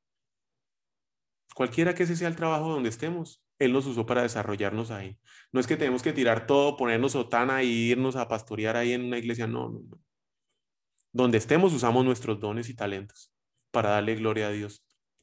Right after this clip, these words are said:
siendo todo lo que Él nos creó y glorificándolo en todo lo que hacemos.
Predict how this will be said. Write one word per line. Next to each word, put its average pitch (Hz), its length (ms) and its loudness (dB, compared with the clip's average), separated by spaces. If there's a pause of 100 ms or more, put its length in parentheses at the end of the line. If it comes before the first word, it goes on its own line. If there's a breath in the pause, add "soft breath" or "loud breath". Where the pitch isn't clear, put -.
(960 soft breath)
siendo 139 460 2
todo 160 200 6
lo 165 140 6
que 123 140 0
Él 113 100 2
nos 120 140 -2
creó 98 360 -8 (640)
y 135 80 0
glorificándolo 113 720 2
en 113 200 -2
todo 120 180 6
lo 127 120 2
que 113 100 -10
hacemos. 95 540 -14